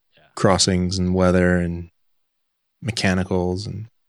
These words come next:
Speaker 2: yeah, and Dangerous Dave says plenty of water. It's gonna be hot, too. It's a whole nother climate.
Speaker 1: Yep.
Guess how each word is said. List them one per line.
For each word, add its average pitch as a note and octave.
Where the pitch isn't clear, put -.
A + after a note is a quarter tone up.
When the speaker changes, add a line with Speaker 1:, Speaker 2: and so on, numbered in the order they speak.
Speaker 2:
yeah, F2
and F#2
Dangerous F#2+
Dave F#2+
says F2+
plenty G#2
of F2
water. F#2+
It's -
gonna C3+
be G#2
hot, C3
too. C#3+
It's -
a G2+
whole G#2+
nother G2+
climate. A2
Speaker 1:
Yep. A#2